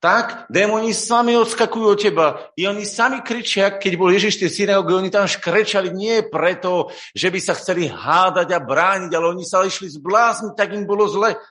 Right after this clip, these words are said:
Chápete? Tam prišla Božia sláva a tým démonom bolo tak zle, že oni škrečali a vrešťali, hovorili, „Táto musíme zmiznúť.“ A Ježiš im dal za pravdu. „Von s vami.“ A povedal, a tí démoni vyšli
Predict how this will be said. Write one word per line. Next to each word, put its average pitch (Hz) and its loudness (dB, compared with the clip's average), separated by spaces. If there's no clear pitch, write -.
Chápete? 180 -4
Tam 156 0
prišla 175 -4
Božia 220 0
sláva 208 2
a 190 -2
tým 185 -6
démonom 202 -6
bolo 208 0
tak 220 -2
zle, 226 2
že 180 0
oni 226 -2
škrečali 220 -2
a 226 4
vrešťali, 214 0
hovorili, 214 4
„Táto 247 4
musíme 247 0
zmiznúť.“ 269 4
A 107 0
Ježiš 127 -4
im 151 -2
dal 151 4
za 202 2
pravdu. 220 -2
„Von 285 4
s 311 -4
vami.“ 143 0
A 117 0
povedal, 185 0
a - -14
tí 117 -4
démoni 156 2
vyšli 165 -2